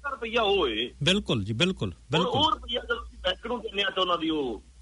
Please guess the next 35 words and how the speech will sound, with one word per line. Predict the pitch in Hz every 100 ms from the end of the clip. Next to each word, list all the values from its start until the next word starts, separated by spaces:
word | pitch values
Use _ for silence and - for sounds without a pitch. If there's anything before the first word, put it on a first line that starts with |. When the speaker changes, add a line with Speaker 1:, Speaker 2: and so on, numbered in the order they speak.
| - 131
Speaker 1:
ਮਲਕੀਅਤ | 120 147 196 208
ਬਣ | 196 196
ਜਾਂਦਾ। | 202 196 175
Speaker 2:
ਬਿਲਕੁਲ, | 135 185 151 104 - -
ਬਿਲਕੁਲ, | 180 190 185 143 - -
ਬਿਲਕੁਲ। | 139 175 175 202 190
ਇੱਕ | 175 214
ਬਲੈਕ, | 165 160 165 196 202 233 233 233 - - - - -
ਬਲੈਕ | 160 180 208
ਮਨੀ | 220 208 202 220
ਤੋਂ | 220 208 202
ਕਾਲੇ | 185 180 202
ਪੈਸੇ | 196 185 170 190
ਨੂੰ | 190
ਇਹ | 190 214
ਚਿੱਟਾ | 220 - 240
ਕਰ | 214 165
ਰਹੇ | 156 160
ਨੇ, | 180
ਤੁਹਾਨੂੰ | 196 165 165 170
ਕਰਜ਼ਾ | 160 131 123
ਦੇ | 120
ਕੇ, | 104 101
ਸਾਥੀ | 92 113 113
ਜੀ। | 113 156 - - -
ਇਹ, | 160 170 170 170
ਇਹ | 156
ਮਤਲਬ | 147 151 160
ਇਹ, | 165 185
ਇਹ | 175 175
ਜਿਹੜਾ | 165 156
Speaker 1:
ਹਾਂ, |
Speaker 2:
ਸਿਸਟਮ | 151 - 160
Speaker 1:
ਉਹੀ | 247 269
ਲੋਕ। | 214